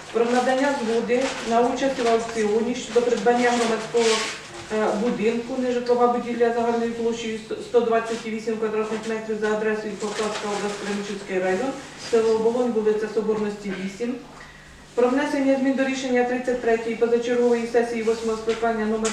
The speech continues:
тридцять два від шістнадцятого п'ятого дві тисячі двадцять четвертого року про надання згоди на безоплатне прийняття з державної і комунальної власності окремого індивідуально визначеного майна,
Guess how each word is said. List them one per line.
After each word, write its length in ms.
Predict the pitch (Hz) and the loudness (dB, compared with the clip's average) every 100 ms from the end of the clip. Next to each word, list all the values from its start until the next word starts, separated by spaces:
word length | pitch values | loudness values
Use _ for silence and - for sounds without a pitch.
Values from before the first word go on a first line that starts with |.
| - | -2
тридцять 480 | 220 208 226 196 185 | -6 -4 -4 -4 -2
два 160 | 208 196 | 0 0
від 200 | 202 - | -2 -8
шістнадцятого 560 | 214 214 196 - 208 | -8 -6 -6 -6 -6
п'ятого 440 | 208 214 202 190 190 | -4 -4 -4 -6 -6
дві 80 | 196 | -6
тисячі 420 | 202 214 196 196 | -6 -8 -8 -10
двадцять 640 | 185 196 196 185 185 - | -8 -6 -6 -8 -10 -12
четвертого 680 | 214 208 208 202 - 190 180 | -10 -8 -4 -4 -4 -6 -2
року 400 | 175 214 208 277 - - - - | -2 -2 -6 -8 -8 -14 -12 -2
про 120 | 233 | 0
надання 480 | 240 247 254 269 262 | 2 2 2 2 2
згоди 280 | 247 233 220 | 2 0 0
на 120 | 220 | 0
безоплатне 500 | 220 226 240 233 226 214 | -2 -2 -2 -2 -2 -2
прийняття 440 | 220 220 220 226 | -2 -2 0 0
з 20 | 208 | 2
державної 420 | 220 226 220 214 | 0 2 0 -2
і 40 | |
комунальної 560 | 214 220 220 214 208 208 190 196 | -2 -2 -2 -2 -2 -4 -8 -6
власності 420 | 208 202 208 214 | -4 -4 -4 -6
окремого 520 | 214 226 226 226 233 240 - - | -4 -4 -2 -4 -4 -6 -14 -12
індивідуально 680 | - 220 233 - 233 226 226 | -4 0 0 2 2 2 2
визначеного 680 | 214 220 214 208 214 208 208 | 0 -2 -2 -2 -4 -2 -2
майна, 420 | 196 190 185 185 | -2 -2 -2 -4